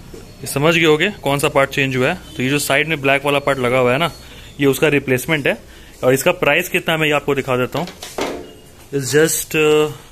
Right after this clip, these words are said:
वन नाइंटी फ़ोर rupees। So actually हुआ क्या था, यहाँ पे जो आप clip देख रहे हो, ये वाला clip यहाँ पे टूट गया था, जिसके वजह से ये थोड़ा सा वाइब्रेशंस आ रहा था।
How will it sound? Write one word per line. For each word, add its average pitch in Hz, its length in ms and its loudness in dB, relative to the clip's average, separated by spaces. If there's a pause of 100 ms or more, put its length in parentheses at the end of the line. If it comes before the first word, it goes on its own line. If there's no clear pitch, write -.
(960)
वन 135 120 0
नाइंटी 139 260 0
फ़ोर 147 180 2
rupees। 143 380 -4 (320)
So 165 220 0
actually 180 300 -2
हुआ 147 200 0
क्या 160 160 -2
था, 180 200 -8 (100)
यहाँ 131 200 -2
पे 151 100 -4
जो 151 80 -2
आप 147 120 -4
clip 147 160 -4
देख 139 200 -2
रहे 147 80 0
हो, 196 120 -6 (2000)
ये 135 60 0
वाला 139 200 4
clip 143 340 -2 (640)
यहाँ 131 200 0
पे 151 120 0
टूट 147 240 -4
गया 139 180 2
था, 180 280 -8
जिसके 127 260 -4
वजह 131 140 0
से 160 140 -4
ये 131 140 0
थोड़ा 131 160 -6
सा 131 80 -4
वाइब्रेशंस 120 460 -2
आ 127 60 0
रहा 117 120 -2
था। 170 200 -10